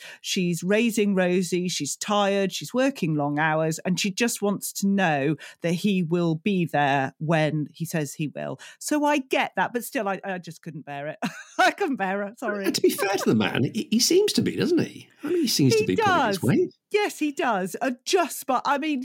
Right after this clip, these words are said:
Speaker 1: you know, she was lying there. He was away at s-, somebody else's house. So yes, she was cross about that. Um, but
Speaker 2: She didn't like him being away somewhere
Speaker 1: Yeah.
Speaker 2: else.
Speaker 1: I'm sorry. As I said earlier, she's in the kitchen with no shoes on.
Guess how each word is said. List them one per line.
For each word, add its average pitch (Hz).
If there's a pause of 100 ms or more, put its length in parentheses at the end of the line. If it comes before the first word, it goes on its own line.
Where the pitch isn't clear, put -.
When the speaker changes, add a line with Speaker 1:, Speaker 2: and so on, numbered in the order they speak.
Speaker 1:
you 277
know, 202
she 269
was 254
lying 214
there. 208
He 240
was 220
away 196
at -
s-, -
somebody 208
else's 185
house. 185 (240)
So 208 (240)
yes, 175 (140)
she -
was 170
cross -
about 147 (120)
that. 190 (420)
Um, 185 (240)
but 240
Speaker 2:
She 151
didn't 147
like 104
him 98
being 90
away 85 (460)
somewhere -
Speaker 1:
Yeah. -
Speaker 2:
else. - (340)
Speaker 1:
I'm 226
sorry. 170 (380)
As 254
I 254
said 269
earlier, 160
she's 269
in 339
the 196
kitchen -
with 170
no 160
shoes 156
on. 160